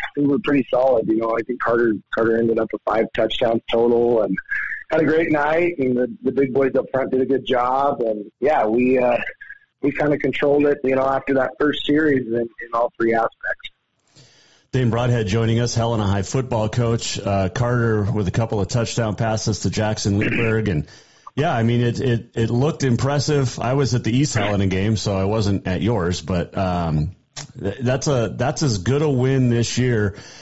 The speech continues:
Speaker 2: And you guys have been playing great football the last couple of weeks, which is exactly where you wanna be. I know it's cliche, but heading into the last regular season game and then the playoffs.
Speaker 1: Yeah, it's one of those deals. I think, you know, we kinda hit mid-season. We hit the two-game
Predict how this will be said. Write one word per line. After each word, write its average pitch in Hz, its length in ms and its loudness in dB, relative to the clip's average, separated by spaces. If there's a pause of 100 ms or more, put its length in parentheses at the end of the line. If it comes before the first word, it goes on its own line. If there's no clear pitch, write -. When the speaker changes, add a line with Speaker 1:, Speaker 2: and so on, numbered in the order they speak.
(200)
Speaker 2:
And 120 140 0
you 147 120 2
guys 160 380 0
have 123 200 2
been 113 160 0
playing 135 680 0
great 107 380 -2
football 104 600 0
the 101 100 -4
last 104 300 -2
couple 110 240 -2
of 98 80 0
weeks, 139 400 -2
which 104 240 0
is 95 160 0
exactly 101 500 -2
where 135 140 2
you 139 140 0
wanna 135 200 0
be. 110 460 0
I 104 100 -2
know 113 140 0
it's 113 100 -4
cliche, 117 540 -2
but 90 340 -2 (300)
heading 123 300 0
into 127 260 0
the 110 100 0
last 113 360 -2
regular 117 360 0
season 110 360 0
game 113 220 2
and 107 80 2
then 107 120 2
the 98 60 0
playoffs. 107 480 -4 (1200)
Speaker 1:
Yeah, - 220 2
it's 220 80 -2
one 254 100 4
of 240 80 4
those 196 180 2
deals. 185 360 4
I 165 180 2
think, 180 220 0 (140)
you 151 100 2
know, 147 140 2
we 156 120 2
kinda 160 220 0
hit 160 180 0
mid-season. 170 720 2
We 156 80 2
hit - 160 0
the - 80 -6
two-game 165 400 0